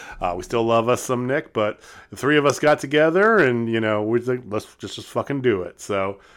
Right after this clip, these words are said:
there's maybe, uh, maybe you weren't suspecting that, but that would be my debut of the year. It would be us debuting in the scene. And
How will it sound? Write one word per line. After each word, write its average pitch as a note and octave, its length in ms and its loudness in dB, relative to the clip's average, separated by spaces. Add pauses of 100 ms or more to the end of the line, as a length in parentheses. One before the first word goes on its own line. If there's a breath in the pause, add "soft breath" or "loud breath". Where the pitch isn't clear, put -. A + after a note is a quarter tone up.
(800 soft breath)
there's C3 360 4
maybe, C3 580 0 (460)
uh, G3+ 300 2
maybe G3+ 160 6
you G#3+ 80 6
weren't G#3+ 140 8
suspecting F#3 560 4
that, D#3 200 8
but B2 120 2
that F3+ 160 8
would G3 120 2
be A3+ 100 2
my G#3+ 640 6
debut A#2 720 2
of G#2+ 140 2
the G2 100 -6
year. E2+ 640 -16
It A2 40 -10
would A2 100 -6
be B2 200 -10
us - 640 -6
debuting G#2 600 -2
in G2 100 -4
the G#2+ 80 -6
scene. G#2 560 -6
And G#2+ 460 -4